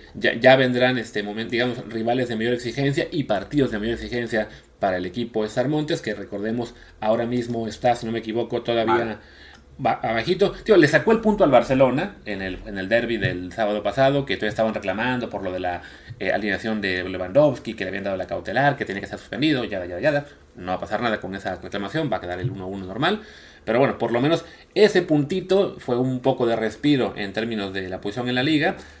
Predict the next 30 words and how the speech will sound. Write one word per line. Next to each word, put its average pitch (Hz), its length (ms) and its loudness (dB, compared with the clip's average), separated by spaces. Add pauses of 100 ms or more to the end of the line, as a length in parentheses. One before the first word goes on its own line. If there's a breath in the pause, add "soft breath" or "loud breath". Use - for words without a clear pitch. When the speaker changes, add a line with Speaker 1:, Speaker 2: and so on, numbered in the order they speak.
(220 loud breath)
Speaker 1:
Pero 92 680 0
sí, 92 240 -8 (140)
va 101 60 8
a 104 40 -2
ser 117 120 -2
una 110 120 -4
temporada, 104 380 -2
con, 101 160 -8 (120)
lo, 101 140 -6
bueno, 101 160 -2
un 120 140 -4
se-, 139 100 -4
una 147 260 2
segunda 131 320 -2
mitad 120 140 0
de 120 120 -2
temporada 110 340 0 (160)
complicada 117 520 2
para 113 180 4
ellos. 147 180 0 (240 loud breath)
Y 131 160 0
Montes, 127 440 2
en 98 120 -6
principio, 113 400 -6
tiene 98 200 -6
que 104 120 -12
ser 104 120 -4
un 98 80 -8
jugador 98 240 -2
ahí 113 180 -6